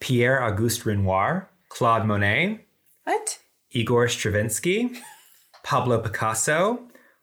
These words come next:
Speaker 1: Henri Matisse, Marcel Proust, Václav Nijinsky, James Joyce, Giacomo Puccini, Sergei Rachmaninoff, Sigmund Freud,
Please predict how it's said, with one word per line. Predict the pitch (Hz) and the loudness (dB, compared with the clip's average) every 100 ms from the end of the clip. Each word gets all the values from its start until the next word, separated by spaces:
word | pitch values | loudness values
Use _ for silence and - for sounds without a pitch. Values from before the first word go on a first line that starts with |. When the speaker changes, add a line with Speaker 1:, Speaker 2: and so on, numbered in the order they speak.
| _ | _
Speaker 1:
Henri | 110 110 113 | -2 0 0
Matisse, | 110 101 - 160 233 - - - - _ _ _ _ | 0 -2 -2 -2 -2 -2 -4 -6 -10 _ _ _ _
Marcel | 110 104 101 110 101 | -2 0 0 0 0
Proust, | - 139 - - - - _ _ _ _ _ _ 113 | -2 -2 -2 -6 -8 -12 _ _ _ _ _ _ -6
Václav | 107 120 120 131 123 120 120 - - - | -2 0 0 0 2 0 -2 -6 -18 -8
Nijinsky, | 104 104 131 - - 240 240 - _ _ _ _ _ _ _ _ - | -4 -2 -2 -4 -4 -4 -4 -10 _ _ _ _ _ _ _ _ -4
James | 120 113 101 | 0 0 -2
Joyce, | - 120 180 214 - - - _ _ _ _ _ 117 | 0 0 0 -2 -4 -6 -10 _ _ _ _ _ -2
Giacomo | 120 117 131 120 110 | -2 0 0 0 -2
Puccini, | - - 131 131 170 226 240 - - _ _ - | -4 -4 -2 0 0 -2 -4 -12 -20 _ _ -12
Sergei | - - 131 120 123 117 | -4 0 0 2 0 2
Rachmaninoff, | 107 107 - 107 110 127 156 208 220 - - - _ _ _ _ _ _ _ _ _ | 0 -2 -2 -2 0 0 0 0 -4 -10 -18 -20 _ _ _ _ _ _ _ _ _
Sigmund | - - 143 135 139 143 | -6 -2 0 2 2 0
Freud, | - 127 127 175 - | 0 2 4 2 -2